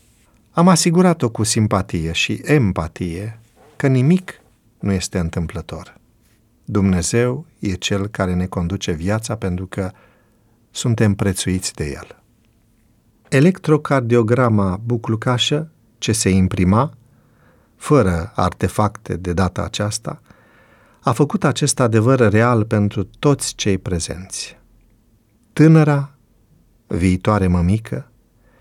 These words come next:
suferea de o anomalie rară, chimică, a conducerii impulsului electric la inimă,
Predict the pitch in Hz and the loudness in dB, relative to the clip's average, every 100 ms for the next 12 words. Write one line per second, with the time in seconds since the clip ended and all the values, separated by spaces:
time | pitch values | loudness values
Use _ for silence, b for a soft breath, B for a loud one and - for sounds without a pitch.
0 | b b b - - 127 120 113 131 131 | b b b -4 0 2 4 4 2 2
1 | 107 110 110 - 104 - - 151 151 135 | 2 2 2 2 2 0 0 2 4 2
2 | 127 127 113 104 104 98 95 113 135 120 | 2 2 4 4 4 2 0 -2 0 0
3 | 107 92 90 92 80 82 92 90 - _ | 0 -2 -2 -2 -2 -6 -12 -14 -20 _
4 | _ _ _ _ - 156 95 82 - - | _ _ _ _ 2 4 4 0 -8 -16
5 | - _ _ _ b b b b 123 110 | -16 _ _ _ b b b b -2 -2
6 | 113 107 101 135 - 110 107 101 95 - | 2 4 4 2 0 2 4 4 0 4
7 | 135 107 - 95 90 92 104 - 92 85 | 4 4 0 0 0 0 0 -2 -4 -2
8 | 85 82 80 87 - - | -4 -4 -8 -10 -14 -18